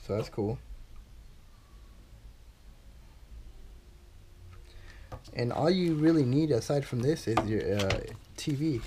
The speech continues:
Um, most T Vs now come with H D M I plug. Um, if not, I'm pretty sure there's a H D M I to, uh, something else converter,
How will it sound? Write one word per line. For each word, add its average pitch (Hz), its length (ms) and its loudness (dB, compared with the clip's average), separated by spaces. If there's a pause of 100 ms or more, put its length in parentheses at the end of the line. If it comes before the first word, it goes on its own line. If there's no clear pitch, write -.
(180)
Um, 107 400 0 (140)
most 139 280 2
T 151 80 4
Vs 135 320 0
now 123 360 0 (240)
come 123 220 -2
with 107 140 -2
H 113 180 -2
D 117 120 -2
M 113 120 0
I 107 200 0 (580)
plug. 113 360 2 (880)
Um, 98 440 -4 (1400)
if 113 280 -8
not, 120 340 0
I'm 113 140 -2
pretty 120 200 0
sure 117 180 -2
there's 113 220 0
a 98 220 0 (260)
H 117 200 -4
D 107 140 0
M 107 100 2
I 101 280 0
to, 95 340 -2
uh, 87 240 0 (1500)
something 113 280 -4
else 101 200 -2
converter, 98 580 0